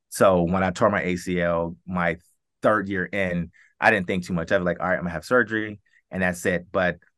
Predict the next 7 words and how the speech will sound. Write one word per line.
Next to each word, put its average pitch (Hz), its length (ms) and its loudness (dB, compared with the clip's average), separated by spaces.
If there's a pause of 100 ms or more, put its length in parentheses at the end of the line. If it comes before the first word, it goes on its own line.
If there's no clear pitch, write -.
(460)
I 101 40 0
had 90 300 2 (220)
three 117 300 4
classes 101 420 2
left 87 260 0
to 95 80 -10
graduate. 85 640 -2